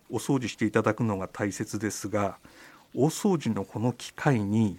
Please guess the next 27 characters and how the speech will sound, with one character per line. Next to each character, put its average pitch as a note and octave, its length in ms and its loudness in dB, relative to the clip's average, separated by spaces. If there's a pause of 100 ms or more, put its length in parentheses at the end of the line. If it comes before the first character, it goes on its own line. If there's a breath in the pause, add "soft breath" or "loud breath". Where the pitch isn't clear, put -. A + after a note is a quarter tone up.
(120)
一 B2 240 -2
度 B2 120 4
す - 220 2
べ F3+ 140 6
て A#2 180 2
の B2 200 4
電 A2+ 280 4
源 A2 300 4
プ A2+ 120 2
ラ G2+ 100 4
グ F#2+ 160 -8
を F2+ 80 -10
抜 F#2+ 180 -6
い G2 60 -6
て、 - 420 2 (140)
電 C3 300 2
源 D3 260 2
プ - 120 0
ラ A#2 100 4
グ G2+ 120 -2
や A2 320 2
差 - 220 -6
し - 160 -4
込 D#3 120 4
み D#3 200 6
口 G#2 240 2
に G#2 300 -2